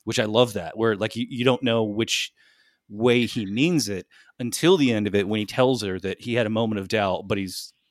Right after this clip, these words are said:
gonna stick to making her the heir. You're like, "Okay, now we know what he meant when the way he said it." But that, yeah, I just, I love that writing, that they, they left it purposely ambiguous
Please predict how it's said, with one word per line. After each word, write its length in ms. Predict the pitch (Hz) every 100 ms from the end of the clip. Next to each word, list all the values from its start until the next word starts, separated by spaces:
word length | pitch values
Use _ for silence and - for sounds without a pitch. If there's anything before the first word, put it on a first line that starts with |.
| -
gonna 160 | 127 104
stick 300 | - 120 -
to 280 | 123 107 98
making 260 | 98 - 95
her 120 | 92
the 80 | 98
heir. 200 | 90 90
You're 100 | 92
like, 160 | 90 -
"Okay, 340 | 147 101 85 _ - _ _ -
now 260 | 123 143 143
we 160 | 131
know 220 | 123 120
what 160 | 117 113
he 160 | - 107
meant 320 | 98 98 -
when 140 | 101 92
the 100 | 95
way 220 | 104 95
he 100 | 90
said 280 | - 220 151
it." 180 | 98 - _ - _ _ _ -
But 140 | -
that, 160 | 127 -
yeah, 180 | 127 104
I 40 | 123
just, 160 | 127 131
I 40 |
love 260 | 135 147 139
that 180 | 123
writing, 380 | 110 117 107 92
that 140 | 104 -
they, 320 | 98 95 98
they 100 | 101
left 320 | 95 113 113 110
it 120 | - -
purposely 460 | - 151 - 123
ambiguous 760 | 107 98 120 107 95 98 -